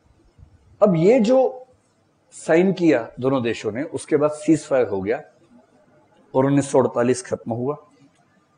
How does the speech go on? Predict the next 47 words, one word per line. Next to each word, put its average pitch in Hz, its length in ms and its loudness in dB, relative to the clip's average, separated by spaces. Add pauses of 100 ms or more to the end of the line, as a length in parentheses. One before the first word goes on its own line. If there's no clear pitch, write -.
(140)
और 139 80 2
अड़तालीस 139 520 2
खत्म 131 260 -2
होते 117 280 -4
होते 123 180 -2
ये 113 120 0
हो 107 120 0
गया 120 120 -2
कि 143 100 -6
जम्मू 117 300 -4
कश्मीर 110 400 -8
का 120 100 -6 (260)
एक 147 180 2
हिस्सा, - 320 -6
जो 117 300 -6
एक 156 200 2
तिहाई, 95 280 -2 (600)
करीब 139 260 2
पैंतीस 139 340 0
फीसदी 123 260 0
हिस्सा 113 260 -4
पाकिस्तान 117 500 -4
के 127 80 -2
हाथ 135 180 -2
में 160 80 -6
रह 165 80 -2
गया। 147 120 0
ये 117 100 0
सवा 160 340 4
साल 180 220 2
युद्ध 175 160 2
चला 190 240 -2
है, 98 140 -8 (800)
सत्ताईस 151 560 4
अक्टूबर 151 360 0
सैंतालीस 123 640 -2
से 180 120 -2 (200)
इकतीस 143 420 -2
दिसंबर 131 420 -2
अड़तालीस 143 520 2
तक 165 120 -2
युद्ध 131 160 -2
चला 143 240 -4
है, 123 80 -8
सवा 113 280 -2
साल 110 220 -4
तक। - 180 -16